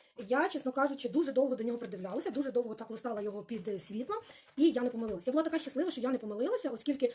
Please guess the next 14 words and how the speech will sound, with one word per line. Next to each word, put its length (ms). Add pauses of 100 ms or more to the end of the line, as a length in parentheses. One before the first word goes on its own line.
(140)
тон 180
мені 160
підійшов, 340
тон 140
мені 140
сподобався. 520
Він 100
більш 140
насичений, 380
він 120
більш 160
осінньо-зимовий, 600
ранньовесняний 560
тон, 120